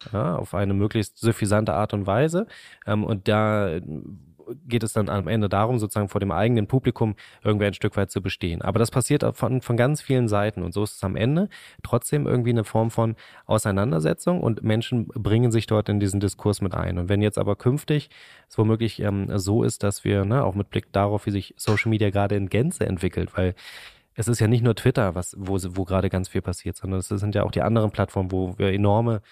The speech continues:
äh, Umbrüche gerade erleben, wo wir wirklich vor so einer Art, ähm, Vibe-Shift irgendwie stehen. Ja, wir haben bei, bei Facebook dieses Phänomen, dass, ähm, Facebook sich gerade ein Stück weit von dem,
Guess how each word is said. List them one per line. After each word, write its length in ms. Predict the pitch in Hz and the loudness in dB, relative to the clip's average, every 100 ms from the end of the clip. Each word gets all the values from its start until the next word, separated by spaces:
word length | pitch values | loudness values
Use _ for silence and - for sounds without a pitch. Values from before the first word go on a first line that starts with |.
| - _ - | -20 _ -6
äh, 100 | 95 | -4
Umbrüche 500 | - 131 107 98 - | 0 0 0 -2 -2
gerade 260 | 92 90 95 | -2 0 0
erleben, 340 | 95 104 110 | 2 2 0
wo 100 | 98 | 0
wir 160 | 95 92 | 0 0
wirklich 260 | 95 104 | -2 -2
vor 160 | - 95 | 0 -2
so 120 | 98 | 0
einer 160 | 92 92 | 2 0
Art, 160 | 95 - - - _ | -2 -8 -20 -20 _
ähm, 220 | - 95 90 | -2 0 2
Vibe-Shift 840 | 95 110 - - - 139 - - | 2 0 -4 -10 -2 -2 -2 0
irgendwie 240 | 123 127 | 0 0
stehen. 400 | 123 - 127 160 | -2 0 0 2
Ja, 240 | 110 123 107 | 2 2 2
wir 80 | |
haben 140 | 92 92 | 2 2
bei, 180 | 92 95 - - - - | 0 -2 -8 -20 -20 -4
bei 100 | 98 | -2
Facebook 400 | - 113 127 120 | 2 2 2 0
dieses 300 | 107 104 104 | 0 0 0
Phänomen, 520 | - 104 101 98 104 | 0 2 2 2 2
dass, 220 | 98 92 - | 2 -2 0
ähm, 380 | 98 92 92 | 0 0 -2
Facebook 420 | - 101 - - - | 0 0 0 -6 -6
sich 180 | 92 | -8
gerade 240 | - 95 95 | 0 0 0
ein 60 | |
Stück 220 | 92 104 101 | 0 0 2
weit 160 | 95 | 0
von 100 | - | 0
dem, 200 | 95 90 | 0 0